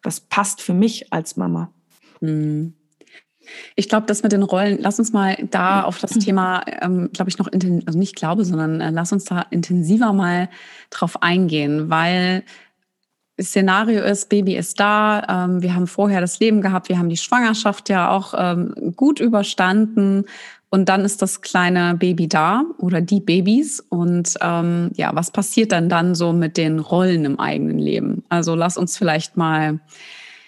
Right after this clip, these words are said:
Speaker 2: uns als allererstes vielleicht auf das Frausein mal konzentrieren. Was passiert denn mit uns?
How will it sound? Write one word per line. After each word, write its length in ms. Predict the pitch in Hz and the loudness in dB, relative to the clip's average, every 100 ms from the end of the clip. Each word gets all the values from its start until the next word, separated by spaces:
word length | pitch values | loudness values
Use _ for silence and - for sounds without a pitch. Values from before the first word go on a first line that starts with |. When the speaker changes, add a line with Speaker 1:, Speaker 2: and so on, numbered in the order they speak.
| _ _ _ _ _ | _ _ _ _ _
Speaker 2:
uns 300 | 208 202 202 - | 2 4 2 0
als 240 | 190 185 - _ | 0 0 -6 _
allererstes 680 | 226 285 208 240 240 240 - | 2 4 2 2 2 0 -4
vielleicht 260 | 208 202 202 | -2 0 0
auf 80 | 190 | -2
das 220 | 180 - | -2 -4
Frausein 800 | - 160 208 285 180 156 160 170 | -4 0 2 4 2 2 2 2
mal 160 | 170 160 | 0 0
konzentrieren. 680 | - 170 170 - - 156 | -2 -2 -2 -4 -2 -2
Was 140 | 160 - | -2 -2
passiert 400 | 208 - 214 202 | -2 0 0 2
denn 100 | 180 | 0
mit 160 | 170 | 0
uns? 380 | - 160 - - | -2 -2 -4 -10